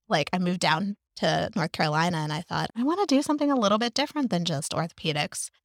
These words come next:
And so got into pelvic floor physical therapy and just loved it. It just felt like this missing link to a lot of dysfunction that happens and a lot of those issues that are not talked about and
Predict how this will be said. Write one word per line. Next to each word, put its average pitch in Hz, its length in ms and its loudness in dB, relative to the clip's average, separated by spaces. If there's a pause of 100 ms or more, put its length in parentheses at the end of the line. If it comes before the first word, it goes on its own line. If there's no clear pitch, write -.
(360)
And 175 100 0
so 180 120 6
got 180 160 8
into 170 160 2
pelvic 160 320 2
floor 160 400 2 (300)
physical 165 280 0
therapy 147 440 2
and 143 160 0
just - 360 -8 (220)
loved 170 320 4
it. 107 240 2
It 180 160 -2
just - 300 -2
felt 160 200 2
like 165 180 -2
this - 180 -4 (180)
missing 160 340 -2
link 156 420 -2 (340)
to 196 120 2
a - 20 6
lot 160 300 2
of 170 120 -2
dysfunction - 540 -4 (120)
that 175 80 -2
happens 160 420 0
and 185 120 2
a 208 40 4
lot 202 160 4
of 202 60 6
those 175 220 6
issues 170 400 2
that 156 160 -2
are 156 140 -2
not 156 180 -4
talked - 260 -4
about 143 400 -4 (560)
and 156 400 0